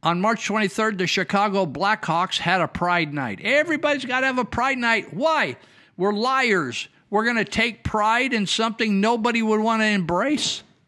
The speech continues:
Craziness, sexual craziness. People are, you know, the, the, uh, American Psycho-,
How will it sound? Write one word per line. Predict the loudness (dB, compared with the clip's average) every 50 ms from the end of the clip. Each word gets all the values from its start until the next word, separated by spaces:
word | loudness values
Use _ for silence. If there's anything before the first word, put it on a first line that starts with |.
| _ _ _ _ _ _ _ _ _ _ _ _ _ _ -6
Craziness, | -4 -2 0 2 2 2 2 2 0 0 0 0 0
sexual | 0 0 0 0 0 -2 0 0 0 0
craziness. | 0 0 0 0 2 2 2 0 0 0 0 -2 -4
People | -2 -2 -2 -2 0 0 0 0
are, | 0 -2 -4 -8 -16 -20 -20 -18 _
you | -6 -4 -2
know, | -2 0
the, | 0 -2 -2 -4 -6
the, | -8 -6 -4 -2 -2 -2 -4 -2 -2
uh, | -4 -4 -2
American | -2 -2 -2 0 0 -2 -2 -2 -2 -2
Psycho-, | -2 -2 0 0 -2 -2 -2 -2 -2 -2 -4